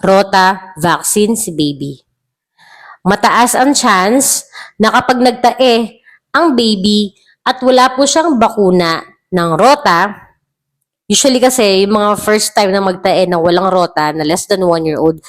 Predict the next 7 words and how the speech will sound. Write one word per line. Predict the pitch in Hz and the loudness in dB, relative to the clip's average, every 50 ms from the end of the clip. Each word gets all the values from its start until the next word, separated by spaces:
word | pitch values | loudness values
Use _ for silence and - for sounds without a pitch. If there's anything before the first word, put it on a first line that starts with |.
| - - - - | -20 -20 -20 -12
sila | - - - 220 233 226 226 | -8 -6 -2 -2 -2 0 0
talaga | 226 214 208 190 190 202 | 2 0 2 2 2 2
yung | 196 190 196 | 0 0 0
nako-confine | 196 175 - 170 - 170 170 170 160 - 185 170 165 170 170 170 | -2 -2 -2 -2 -2 -2 -2 -4 -2 -2 0 0 0 0 -2 -2
at | - 175 - _ _ - 196 | -4 -6 -6 _ _ -6 -4
nasaswero. | 190 185 175 175 170 170 - - - 208 - - - 202 185 175 165 160 156 170 208 247 - - - _ _ _ _ - _ - - _ - | -2 0 0 0 0 -2 -4 -6 -4 -2 -2 0 2 2 2 2 2 2 2 2 2 2 0 -4 -12 _ _ _ _ -20 _ -20 -20 _ -6
At | 175 180 | -6 -6